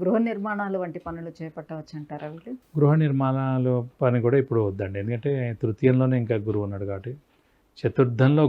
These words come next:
Speaker 2: గురువు వస్తే కనుక కనీసం గృహయోగం ఉంటుంది నెక్స్ట్ ఏడాది ఏప్రిల్ తర్వాత. ఇప్పుడు మటుకు అస్సలు వద్దు, దాని జోలికి అస్సలు వద్దండి.
Speaker 1: మరి ఇంకా ఎటువంటి పరిహారాలను వీళ్ళు పాటించుకోవాలని అంటారు?
Speaker 2: వీళ్ళకి మీన రాశి వారికి ముఖ్యంగా ఏంటంటే ఇప్పుడు రాశిలోని రాహు ఉన్నాడు కాబట్టి కొంచెం అమ్మవారిని ఎక్కువగా ఆరాధించడం. ప్రతి శుక్రవారం అమ్మవారి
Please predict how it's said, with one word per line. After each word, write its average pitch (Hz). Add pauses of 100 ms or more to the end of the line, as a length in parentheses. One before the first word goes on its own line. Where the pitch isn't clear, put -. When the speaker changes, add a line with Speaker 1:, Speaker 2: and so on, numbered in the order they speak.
Speaker 2:
గురువు 123
వస్తే -
కనుక 127 (100)
కనీసం 113 (140)
గృహయోగం 104
ఉంటుంది 98
నెక్స్ట్ -
ఏడాది 120
ఏప్రిల్ 101
తర్వాత. 92 (640)
ఇప్పుడు 127
మటుకు 127
అస్సలు 117
వద్దు, 131 (100)
దాని 123
జోలికి 117
అస్సలు 107
వద్దండి. 87 (260)
Speaker 1:
మరి 196
ఇంకా 214 (100)
ఎటువంటి 233
పరిహారాలను 208
వీళ్ళు 175
పాటించుకోవాలని 156
అంటారు? - (100)
Speaker 2:
వీళ్ళకి 143 (180)
మీన 131
రాశి 123
వారికి 127
ముఖ్యంగా 120
ఏంటంటే 110
ఇప్పుడు 113
రాశిలోని 120
రాహు 113
ఉన్నాడు 113
కాబట్టి 131
కొంచెం 131
అమ్మవారిని 107
ఎక్కువగా 104
ఆరాధించడం. 101 (580)
ప్రతి 131
శుక్రవారం 123
అమ్మవారి 113